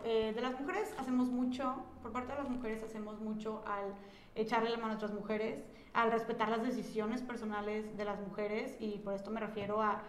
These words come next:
su trabajo, a su sexualidad, si decide o no tener hijos, etcétera. Este, por parte de, y bueno, impulsar otra vez otras mujeres, ¿no?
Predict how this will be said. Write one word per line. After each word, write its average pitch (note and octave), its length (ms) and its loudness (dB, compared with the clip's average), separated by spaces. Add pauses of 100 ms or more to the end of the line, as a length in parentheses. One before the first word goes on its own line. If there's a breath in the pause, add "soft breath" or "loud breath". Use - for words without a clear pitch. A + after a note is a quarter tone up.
(140 loud breath)
su A3 140 -4
trabajo, G#3+ 640 2
a G#3 60 2
su G#3+ 120 -6
sexualidad, G3 800 0
si G#3+ 140 -4
decide G3 300 -4
o G#3 40 -4
no G#3 140 -4
tener G3 220 -4
hijos, G#3+ 360 -2
etcétera. G#3 520 -6 (380 loud breath)
Este, G#3 880 -2 (720)
por A#3 300 0
parte D#4 680 2 (200)
de, A3+ 600 -2 (120)
y A#3+ 80 -4
bueno, A#3 160 2
impulsar A3 360 0
otra A3 160 0
vez G#3+ 100 0
otras G#3 220 -2
mujeres, G3 420 -6
¿no? G#3+ 260 -4